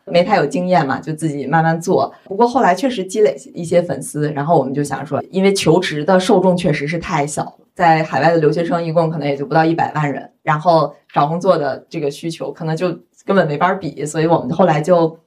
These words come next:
想说把这个内容去延展到比如说商业金融，因为这本身也是我之前在做的，开始做这个就一点一点爆发了。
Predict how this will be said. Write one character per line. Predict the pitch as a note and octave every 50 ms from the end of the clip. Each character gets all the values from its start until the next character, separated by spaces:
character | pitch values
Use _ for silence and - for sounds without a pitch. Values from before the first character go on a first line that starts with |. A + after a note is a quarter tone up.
| _ _ _ _
想 | - - D3+
说 | - - F#3
把 | F3+ - -
这 | - F3
个 | E3+ F3+
内 | F#3+ G3
容 | F3+ E3 D3 C#3+
去 | D#3 - F#3+ F3
延 | D#3+ D3+ C#3+ C#3 -
展 | - - - -
到 | - C#3+ C#3 B2+
比 | - - A#2+
如 | A2 G#2
说 | D#3 D#3+
商 | D#3 E3+ D#3+ D#3 D#3+
业 | D#3 D#3 C#3
金 | C#3 - E3 D#3
融， | D3 C3 G#2+ -
因 | D#3
为 | D#3+
这 | D#3+ F#3+
本 | E3 - C#3 D3
身 | F3+ F3+
也 | F3 - D#3
是 | -
我 | F3 -
之 | - - E3+ E3
前 | E3+ F3 C#3 C3 C#3+ C#3+ D3 D3 - _ _ _ _ _
在 | - F#3
做 | F#3 F3+ G3+ G#3+ G3+ E3
的， | - - - - - -
开 | - F3+
始 | E3 D#3+ C#3+
做 | - - E3+
这 | D#3+ D#3 F3 D3+
个 | C#3 C#3+
就 | C#3+ D3+ C3+ - - -
一 | - E3
点 | D#3 C#3+ - -
一 | D3 D3
点 | C#3 A2+ - - - -
爆 | F#3+ E3+ D#3
发 | D3 - D3+ C#3 C#3+
了。 | C3+ C#3+ -